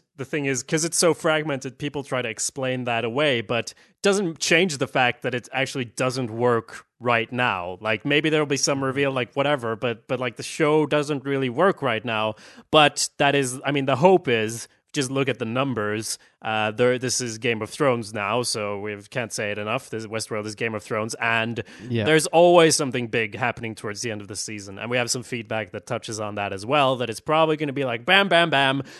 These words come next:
Speaker 1: and we're gonna forget all the, our worries and everything we're complaining about right now. Uh, but I think it really depends on how the final episodes play out.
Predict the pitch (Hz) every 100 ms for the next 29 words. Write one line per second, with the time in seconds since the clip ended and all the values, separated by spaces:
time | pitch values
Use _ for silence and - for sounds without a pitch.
0 | - 131 143 160 143 - 139 170 165 151
1 | 147 139 139 131 120 127 127 123 120 113
2 | 113 117 120 120 117 117 113 113 117 123
3 | 113 110 101 95 98 95 95 98 92 92
4 | - _ _ - 104 104 107 131 131 143
5 | 139 117 117 127 123 113 113 - 117 110
6 | 113 113 104 - 107 104 104 - 107 98
7 | - 113 101 98 95